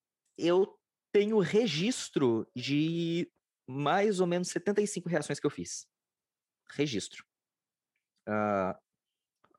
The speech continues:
fora as que eu repliquei. Assim, as que eu repliquei, eu fa-, faço em, em maior quantidade, seguindo o método anterior que foi usado.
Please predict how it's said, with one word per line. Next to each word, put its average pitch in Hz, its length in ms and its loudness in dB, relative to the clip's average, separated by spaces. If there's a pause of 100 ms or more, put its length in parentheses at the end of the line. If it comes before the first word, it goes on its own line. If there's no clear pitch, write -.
fora 131 280 0
as 143 100 -2
que - 120 -2
eu 151 60 4
repliquei. 156 560 0
Assim, 101 160 -12
as - 80 -14
que - 60 -10
eu 117 40 -8
repliquei, 120 500 -2
eu 139 100 4
fa-, 131 240 -2
faço 135 300 -2
em, 147 240 -10
em 135 220 -8
maior 123 240 2
quantidade, 127 400 0
seguindo 135 240 -8
o 135 40 -6
método 131 320 -4
anterior 127 400 0
que - 120 -20
foi 131 140 0
usado. 131 260 0